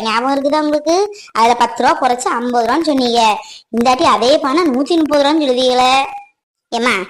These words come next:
போன தடவை நான் தானே தந்தேன், எந்த தடவை வாங்கினேன், அப்ப கொஞ்சம் செழிப்பு இருந்துச்சு மண்ணு,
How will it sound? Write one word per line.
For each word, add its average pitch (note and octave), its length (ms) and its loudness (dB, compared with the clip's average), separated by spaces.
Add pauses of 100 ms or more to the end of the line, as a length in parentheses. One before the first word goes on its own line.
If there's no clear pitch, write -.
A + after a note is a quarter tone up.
(120)
போன C4 240 0
தடவை C4 160 2
நான் C#4+ 180 0
தானே C#4+ 120 0
தந்தேன், D#4 380 0 (120)
எந்த B3 220 -2
தடவை D4 140 4
வாங்கினேன், E4 420 0 (280)
அப்ப - 140 -4
கொஞ்சம் D4 240 -2
செழிப்பு D#4+ 240 -2
இருந்துச்சு D#4 300 -2
மண்ணு, C#4+ 240 -2